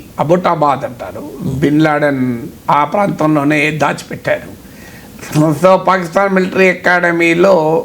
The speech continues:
ఒక batch of graduate, ఆఫీ-, ఆఫీసర్ గ్రాడ్యుయేట్ అయిన సమయంలో ప్రైమ్ మినిస్టర్తో కలిసి ఉన్న జనరల్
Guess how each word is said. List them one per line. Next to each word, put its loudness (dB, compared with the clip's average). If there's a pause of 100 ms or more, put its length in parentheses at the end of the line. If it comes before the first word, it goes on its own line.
ఒక -4
batch -2
of -2 (840)
graduate, 0
ఆఫీ-, -4
ఆఫీసర్ 0
గ్రాడ్యుయేట్ -2
అయిన 0
సమయంలో 0 (580)
ప్రైమ్ 2
మినిస్టర్తో 0
కలిసి -2
ఉన్న 2 (120)
జనరల్ 0